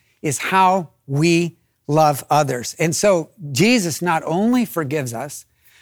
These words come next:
but he gives us his Spirit, which transforms us. And the Holy Spirit comes into our lives,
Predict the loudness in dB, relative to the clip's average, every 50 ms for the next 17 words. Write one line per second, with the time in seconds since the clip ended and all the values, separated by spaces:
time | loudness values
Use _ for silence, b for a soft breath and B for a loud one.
0 | b b b 0 2 2 0 0 2 2 2 2 2 2 0 0 0 -2 -4 -8
1 | -6 -4 -4 -4 -4 -4 -6 -4 -2 0 0 0 0 0 -4 -6 -12 _ _ _
2 | _ _ _ _ -2 -2 -2 -2 -2 -6 -6 -2 -2 0 0 0 0 -2 -4 -6
3 | -4 -2 0 2 2 2 2 0 -2 -4 -4 -6 -10 -14 -16 _ B B B B
4 | B -4 -4 -2 0 2 2 2 0 -2 0 0 2 2 0 -2 -4 -2 -2 -2
5 | -2 -2 -2 0 0 0 0 -2 -2 0 0 2 2 2 2 4 2 2 2 -2
6 | -6